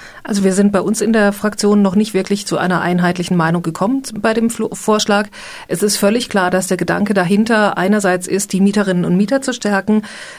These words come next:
deren Mitbestimmung zu stärken und andererseits auch einen kräftigen, äh,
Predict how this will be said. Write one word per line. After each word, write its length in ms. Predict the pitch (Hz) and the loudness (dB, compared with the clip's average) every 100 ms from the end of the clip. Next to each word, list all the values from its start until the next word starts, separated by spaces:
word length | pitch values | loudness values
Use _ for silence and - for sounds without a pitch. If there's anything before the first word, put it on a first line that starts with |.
| - | -4
deren 260 | 190 196 196 | 0 4 4
Mitbestimmung 500 | 226 240 233 208 208 | 2 -2 0 0 2
zu 120 | 208 | 0
stärken 300 | 202 196 202 | 0 0 2
und 120 | 190 | 0
andererseits 560 | - 175 202 196 185 185 | 0 0 0 2 0 0
auch 380 | - 185 - - | -2 -2 -4 -4
einen 480 | 180 180 180 180 | -2 0 0 -4
kräftigen, 720 | - 208 208 208 202 185 175 | -4 -4 -2 -2 0 0 0
äh, 140 | - | -4